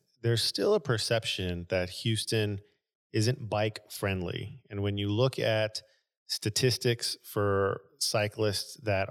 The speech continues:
are injured or killed in accidents with cars, you, you have folks that wanna bike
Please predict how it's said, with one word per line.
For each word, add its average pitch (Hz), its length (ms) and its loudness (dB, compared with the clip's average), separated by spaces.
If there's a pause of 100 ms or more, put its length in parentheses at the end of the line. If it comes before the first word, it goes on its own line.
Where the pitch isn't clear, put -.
are 90 340 0
injured 110 640 2
or 98 200 -6
killed 98 360 0
in 92 100 -2
accidents 98 800 -2
with - 160 -12
cars, 92 600 0 (800)
you, 123 300 2
you 127 160 2
have 135 260 4
folks 123 360 0
that 110 200 2
wanna 107 440 2
bike 110 400 0